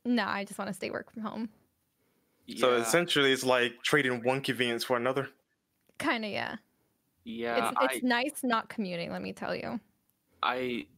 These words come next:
Speaker 3: I will say, like, I completely understand on that front because I have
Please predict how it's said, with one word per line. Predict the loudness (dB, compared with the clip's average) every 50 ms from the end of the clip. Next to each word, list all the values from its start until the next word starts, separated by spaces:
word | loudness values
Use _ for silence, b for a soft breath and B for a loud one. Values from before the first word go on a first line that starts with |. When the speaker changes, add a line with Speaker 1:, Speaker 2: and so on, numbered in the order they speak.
| _ _ _ -4 -2
Speaker 3:
I | -2
will | -2 0 -2 -2 -2
say, | -2 -4 -4 -2
like, | -4 -4 -6 -4 -4
I | -4 -4 -4
completely | -8 -10 -14 -8 -4 -2 -2 -2 -2 -2 -4 -4 -6 -6 -6
understand | -6 -6 -6 -8 -10 -10 -8 -8 -8 -6 -6 -8 -8
on | -8 -6 -6
that | -4 -4 -4 -4 -6 -10 -14
front | -8 -6 -6 -6 -6 -8
because | -10 -6 -6 -6 -6 -6 -10 -12 -12 -12 -14 -16 _ _ _ _ -4
I | -2 -2 -2
have | -4 -4 -4 -4 -4 -4